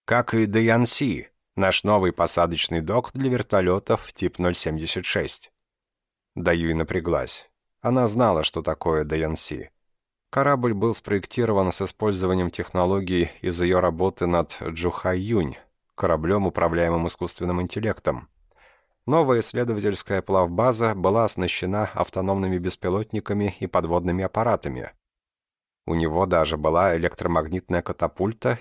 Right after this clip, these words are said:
и тормозной механизм для развертывания боевых беспилотных летательных аппаратов.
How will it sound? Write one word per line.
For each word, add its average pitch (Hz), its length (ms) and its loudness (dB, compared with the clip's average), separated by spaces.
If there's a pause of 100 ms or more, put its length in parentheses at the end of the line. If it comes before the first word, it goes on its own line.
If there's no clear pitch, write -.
и 110 60 -6
тормозной 90 540 0
механизм 90 600 -4
для 95 160 0
развертывания 85 680 0
боевых 85 360 -2
беспилотных 85 640 -4
летательных 85 540 -4
аппаратов. 113 580 -2